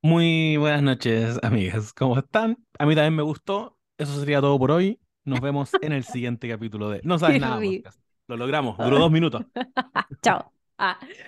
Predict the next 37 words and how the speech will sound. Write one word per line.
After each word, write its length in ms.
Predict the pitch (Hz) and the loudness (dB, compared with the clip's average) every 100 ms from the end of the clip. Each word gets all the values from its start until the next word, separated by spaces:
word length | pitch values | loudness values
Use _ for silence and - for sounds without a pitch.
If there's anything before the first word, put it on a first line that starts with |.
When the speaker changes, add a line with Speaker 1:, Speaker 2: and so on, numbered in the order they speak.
| - 403 | -6 -2
Speaker 2:
oye, 140 | - 254 | 2 2
Speaker 1:
Chao. 80 | |
Speaker 2:
este 140 | 269 285 | 2 0
episodio, 600 | 254 254 254 277 294 339 | -2 0 2 2 2 0
temporada 560 | 320 254 233 240 254 240 | 0 -2 0 2 2 4
cuatro, 480 | 254 254 294 311 - | 2 2 0 -2 -4
eh, 260 | 220 220 214 | -6 -4 -4
número 360 | 254 311 302 | -4 -2 -2
seis 640 | 254 - 277 311 247 349 - | -4 -8 -4 -4 -4 -10 -14
de 140 | 202 220 | -10 -6
la 240 | 208 208 | -6 -6
temporada 480 | 202 202 202 247 285 | -8 -8 -6 -6 -6
final, 460 | 240 247 254 262 381 _ _ _ _ _ | -10 -6 -6 -6 -10 _ _ _ _ _
se 500 | - 226 220 214 214 | -10 -6 -4 -4 -6
titula 360 | 208 202 254 269 | -10 -10 -4 -4
Living 400 | 254 269 277 277 | -4 -6 -8 -12
Plus 640 | - 214 208 339 - - - | -10 -6 -4 -6 -10 -18 -16
y 260 | 226 233 220 | -12 -10 -10
tiene 360 | 233 247 262 | -6 -4 -4
que 180 | 262 247 | -2 -2
ver 380 | 233 240 254 262 | 0 0 -2 -4
con, 600 | 240 233 240 247 254 - _ | -2 0 2 0 -4 -10 _
muy 340 | - 214 247 262 | -8 -4 -2 -2
res-, 240 | 254 247 - | -4 -8 -8
en 240 | 214 214 | -10 -8
resumidas 480 | 214 214 220 220 220 | -10 -10 -8 -8 -8
cuentas, 400 | 247 262 311 311 | -8 -6 -6 -6
pero 320 | 208 220 247 277 _ _ | -6 -4 -6 -8 _ _
lo 240 | - 214 208 | -4 -2 0
que 100 | 220 | -2
ocurre 280 | 196 269 302 | -4 -4 -6
es 60 | |
que 100 | - | -10
se 100 | 233 | -14
acerca 360 | 208 240 254 269 | -12 -10 -8 -4
un 160 | 247 233 | -4 -4
nuevo, 480 | 240 269 294 320 | -2 0 0 -2